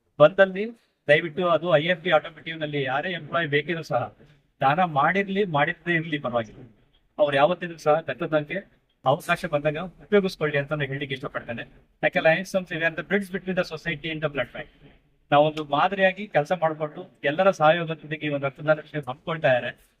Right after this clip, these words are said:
ಬಹಳಷ್ಟು ಸಂತೋಷದ ವಿಷಯ. ಯಾವತ್ತೇ ಯಾರಿಗಾದ್ರೂ ರಕ್ತ ಬೇಕಾದ್ರೂ ದಯವಿಟ್ಟು ಸಮಯದ ತಕ್ಕಂಗೆ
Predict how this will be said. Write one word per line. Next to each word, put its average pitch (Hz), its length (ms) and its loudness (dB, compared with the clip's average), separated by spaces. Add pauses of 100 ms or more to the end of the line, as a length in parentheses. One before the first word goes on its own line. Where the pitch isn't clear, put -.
(140)
ಬಹಳಷ್ಟು 147 320 4
ಸಂತೋಷದ 151 360 -4 (100)
ವಿಷಯ. 143 200 -4 (480)
ಯಾವತ್ತೇ 175 420 4 (140)
ಯಾರಿಗಾದ್ರೂ 170 380 4
ರಕ್ತ 139 120 -4 (120)
ಬೇಕಾದ್ರೂ 147 340 2
ದಯವಿಟ್ಟು 143 320 -4 (560)
ಸಮಯದ 170 360 0 (220)
ತಕ್ಕಂಗೆ 170 320 -8